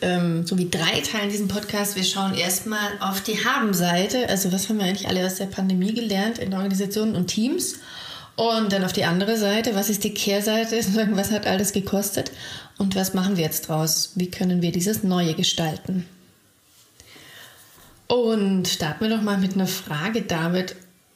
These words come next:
Äh, sozusagen, jetzt ist ja so langsam Land in Sicht und die Impfquote steigt. Worauf freust du dich denn am meisten? Was hast du jetzt in dieser Zeit der Pandemie beruflich am meisten vermisst?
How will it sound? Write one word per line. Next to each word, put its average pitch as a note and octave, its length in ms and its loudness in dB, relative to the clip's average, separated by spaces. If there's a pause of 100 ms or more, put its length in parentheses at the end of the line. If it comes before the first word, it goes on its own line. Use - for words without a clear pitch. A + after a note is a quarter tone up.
(240)
Äh, - 160 -6
sozusagen, F#3 360 -2
jetzt F#3 220 -2
ist F#3+ 140 -6
ja F#3 200 0
so F#3 140 -4
langsam F#3+ 400 0
Land F#3 380 2
in G#3+ 200 0
Sicht A3+ 520 0
und G3+ 180 -2
die - 80 -2
Impfquote A3 500 -2
steigt. G3 320 0
Worauf F#3 280 0
freust F#3+ 360 0
du F#3+ 60 0
dich A#3+ 140 0
denn A#3 180 -2
am F#3 160 2
meisten? F3 540 -2
Was E3+ 140 -2
hast F#3+ 220 0
du G#3 40 2
jetzt G#3 160 -2
in G#3 120 0
dieser G3+ 280 0
Zeit F#3+ 260 -2
der G3+ 60 2
Pandemie F#3+ 760 2 (240)
beruflich B3 960 0
am G#3 160 2
meisten G3 440 0
vermisst? A3 600 0